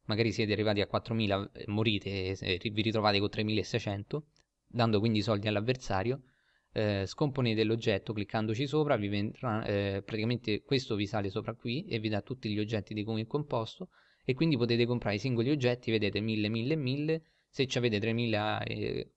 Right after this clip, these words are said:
o quattromila, praticamente ve li comprate questi tre, rimanete solo con mille e a milleduecento, se anche morite, non li perdete più di tanto.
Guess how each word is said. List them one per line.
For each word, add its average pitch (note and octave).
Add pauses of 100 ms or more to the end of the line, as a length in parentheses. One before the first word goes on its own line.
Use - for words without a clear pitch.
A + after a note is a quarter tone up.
o G#2+
quattromila, C3
praticamente A2+
ve G#2
li A2
comprate G#2+
questi D3+
tre, C#3
rimanete A#2+
solo A2+
con D3
mille A2+
e G#2
a G2
milleduecento, A#2
se G#2+
anche G2
morite, A2+
non G2
li G2+
perdete G#2+
più A2+
di A#2
tanto. A2